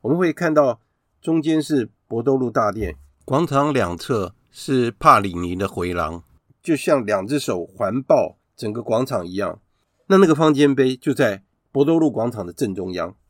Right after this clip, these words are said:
我现在来讲一个那个有关伯多禄殉道的故事啊，这个故事我觉得很喜欢。我在二零零二年那年，我们到罗马去参加圣施礼华的列圣大典。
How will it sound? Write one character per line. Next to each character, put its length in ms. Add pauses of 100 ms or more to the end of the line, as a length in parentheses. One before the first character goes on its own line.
(320)
我 360
现 200
在 100
来 140
讲 220
一 40
个 140
那 100
个 340 (340)
有 160
关 200
伯 220
多 140
禄 120
殉 300
道 160
的 100
故 220
事 200
啊， 180 (100)
这 140
个 80
故 100
事 140
我 160
觉 140
得 100
很 120
喜 180
欢。 260 (720)
我 180
在 480 (300)
二 140
零 220
零 200
二 100
年 300 (400)
那 200
年， 300
我 120
们 120
到 160
罗 180
马 220
去 380 (260)
参 240
加 360 (260)
圣 280
施 160
礼 140
华 240
的 200
列 200
圣 240
大 220
典。 260